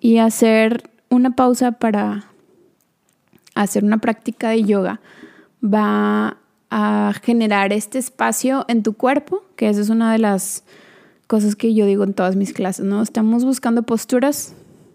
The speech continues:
posiciones de yoga que me den espacio para respirar mejor, para que mi cuerpo tenga una expansión cómoda y no sea algo con presión, sino que sea relajante, pero también un espacio y un respiro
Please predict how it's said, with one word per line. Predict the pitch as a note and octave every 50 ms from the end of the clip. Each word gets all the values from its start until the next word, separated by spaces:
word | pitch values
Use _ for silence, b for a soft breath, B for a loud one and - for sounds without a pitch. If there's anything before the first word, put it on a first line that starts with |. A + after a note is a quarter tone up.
| _ _
posiciones | _ - A3 G#3 G#3+ G#3 A3 G#3+ G#3+ A3 A3+
de | A#3+ B3
yoga | A#3 C4+ C#4 C#4 D#4+ F4 F4+ B B B B B B B _
que | - B3 A#3+
me | A#3 A3+
den | A3 G#3+ G#3 G#3
espacio | G#3 A3 - _ _ B3 B3+ C4+ C4 - D4 C#4+ C#4
para | C#4 - B3 A3+ G#3+
respirar | G#3+ G#3+ G#3+ - - A3+ G#3+ G3+ G3 F#3
mejor, | F#3+ F3+ F3+ - - B3+ C4 C4 C4+ C4+ C4 C4 C4 C4
para | - A3 G#3+ G3+
que | - G#3+
mi | G3+ G3
cuerpo | F#3+ - G#3 F#3+ G3 _ - F#3+ G#3+ B B B B B B B B B B B _
tenga | _ A3+ A3+ A3 G#3+ G#3+
una | G#3+ G#3+ G#3 G#3
expansión | G3+ - - _ - G#3+ G#3 G3+ F#3+ - G#3+ G#3 G#3 G3+ F#3+
cómoda | G3 _ - B3+ B3+ B3+ B3+ B3+ B3+ C4 C4 B3+ A#3+ A#3 A#3 A3+
y | A3 G#3+
no | G#3+ G3+ G3 F#3+
sea | G3 - - G#3 G#3 G3+ G3+ G3 G3
algo | - - - G#3 G3 G3+ G3+ G3 G3 G3 G3 F#3+ _ _ _ _ _ _ _ _ _ _
con | - A3+ G#3 G3
presión, | F#3 G3+ F3+ F3+ - - - A#3 A3+ A#3 A#3 A#3+ A#3+ A3
sino | - A3 G3+ G3
que | G3 -
sea | - - G3+ G3 F#3+ F#3+
relajante, | - G#3 G#3 G#3 G3+ G3 - - - A#3 A#3+ A#3+ A#3+ A#3 A#3 B3 A3+ A#3+ A#3+ b b b b b b b b b b b b b b b _ _ _ _ _
pero | - A3+ A3+ A3
también | G#3+ A3+ A3+ A3 A3 G#3+
un | A3 A3 A3+
espacio | A#3+ A3+ - - A#3 A3 A3 - - A#3+ A#3 A#3+ A#3+
y | A3 A3+
un | A3 G#3
respiro | G#3+ G#3+ A3 - _ _ - B3+ C4 B3+ A#3 A3 A3 A3+ C4 C4